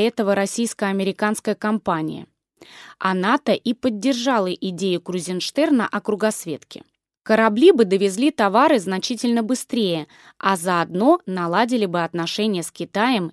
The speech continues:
и Японией. В команду пригласили ученых, которые должны были проводить наблюдения, составлять точные карты, описывать новые виды растений и животных.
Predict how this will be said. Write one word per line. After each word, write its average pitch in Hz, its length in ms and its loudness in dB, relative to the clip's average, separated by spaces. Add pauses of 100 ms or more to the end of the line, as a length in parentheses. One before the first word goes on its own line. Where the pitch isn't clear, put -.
и - 80 -8
Японией. 175 800 -4 (400)
В - 60 -20
команду 269 440 4
пригласили 208 560 0
ученых, 277 500 2
которые 208 380 -2
должны 208 420 2
были 226 220 2
проводить 196 520 -2
наблюдения, 208 760 4
составлять 202 640 -2
точные 180 460 -4
карты, 233 520 0 (280)
описывать 202 640 0
новые 185 480 -2
виды 196 320 0
растений 277 560 4
и 247 180 -4
животных. 202 680 -4